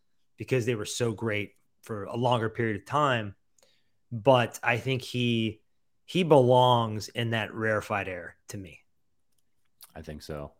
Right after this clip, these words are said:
Speaker 2: So, so what's the, what's your verdict? Does he get in?
Speaker 1: Unfortunately, no. I just don't think. And, you know, another thing that's gonna work against maybe both of these Chiefs is when Travis Kelce retires and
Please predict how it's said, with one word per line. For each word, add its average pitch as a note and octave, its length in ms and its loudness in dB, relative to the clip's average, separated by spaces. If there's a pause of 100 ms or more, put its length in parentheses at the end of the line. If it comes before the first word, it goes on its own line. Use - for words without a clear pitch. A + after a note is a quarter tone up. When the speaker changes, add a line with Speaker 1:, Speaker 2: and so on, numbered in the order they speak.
Speaker 2:
So, F#2+ 380 -2
so G#2+ 120 -4
what's A2 260 2
the, G#2+ 180 0
what's A#2 240 4
your G#2+ 100 2
verdict? E2+ 560 0 (300)
Does F#2 180 2
he F#2 100 2
get E2 200 -2
in? C2+ 180 -10 (1040)
Speaker 1:
Unfortunately, A#2 640 0
no. F2+ 300 -6 (260)
I F#2 140 -8
just F#2 240 -8
don't F#2+ 260 -4
think. G2 240 -4
And, B2+ 200 0 (280)
you C#3+ 140 4
know, D3+ 140 10
another D#3 280 8
thing D#3+ 200 4
that's C#3+ 180 4
gonna B2 160 2
work C3 400 6
against A#2+ 380 0
maybe A#2+ 500 2
both D3 340 6
of D3 60 -6
these A#2 180 -2
Chiefs - 500 -2 (460)
is A2 540 0 (380)
when A2 540 0 (220)
Travis C#3 380 4
Kelce B2+ 380 4
retires B2 800 2 (1000)
and G2+ 480 -2